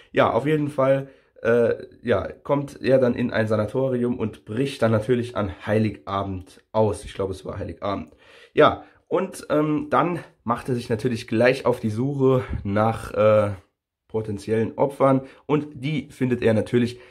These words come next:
in seinem ehemaligen Haus. Dort ist nämlich jetzt eine Studentenverbindung, Verbindung untergebracht, die nur aus, äh,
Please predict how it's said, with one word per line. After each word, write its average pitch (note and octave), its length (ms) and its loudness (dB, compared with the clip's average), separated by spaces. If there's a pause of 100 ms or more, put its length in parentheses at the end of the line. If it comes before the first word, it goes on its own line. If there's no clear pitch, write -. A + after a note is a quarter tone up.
(140)
in C#3 260 0
seinem A2 500 2 (220)
ehemaligen G#2 720 2
Haus. A2+ 400 2 (360)
Dort A#2 340 -2
ist A2+ 200 -8
nämlich G#2+ 220 0
jetzt G#2+ 200 0
eine G#2 260 -2
Studentenverbindung, A2+ 1300 0
Verbindung A#2+ 460 -2
untergebracht, G#2+ 580 0 (400)
die A#2+ 160 -4
nur B2 260 4
aus, G#2+ 240 2
äh, G2 360 0